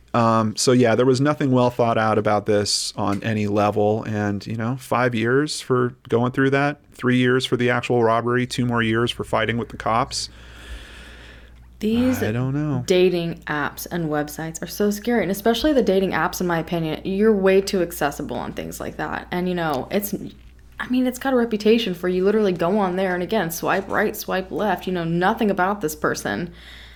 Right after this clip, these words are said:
Speaker 1: Yeah.
Speaker 2: And then all of a sudden you're meeting them in, like, an hour. It's terrifying. You're just
Speaker 1: Yeah.
Speaker 2: like fish in a barrel wait-, <laughs> waiting for the right person to come and snag you up.
Speaker 1: Right.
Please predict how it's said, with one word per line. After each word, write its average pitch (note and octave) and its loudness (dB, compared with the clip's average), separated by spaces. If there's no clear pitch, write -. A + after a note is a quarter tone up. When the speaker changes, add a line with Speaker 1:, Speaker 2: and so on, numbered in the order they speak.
Speaker 1:
Yeah. G#2+ -2
Speaker 2:
And G3 4
then F#3+ 4
all F#3+ 2
of G3 2
a F#3+ 0
sudden G3 2
you're E3 0
meeting F3+ 4
them E3 -2
in, E3 -4
like, D#3 -2
an D#3 -6
hour. E3 -2
It's A3+ -6
terrifying. - -2
You're C#4 4
just D4+ 2
Speaker 1:
Yeah. D#4+ 2
Speaker 2:
like D4+ 4
fish - 0
in C#4+ 4
a B3 4
barrel D#3+ 4
wait-, F#3+ 4
<laughs> - -2
waiting G3 4
for - 2
the G3 4
right G#3 4
person G#3+ 0
to F#3+ -2
come G3+ 2
and G3+ 4
snag A#3+ 0
you C#4 0
up. - -4
Speaker 1:
Right. G2+ -4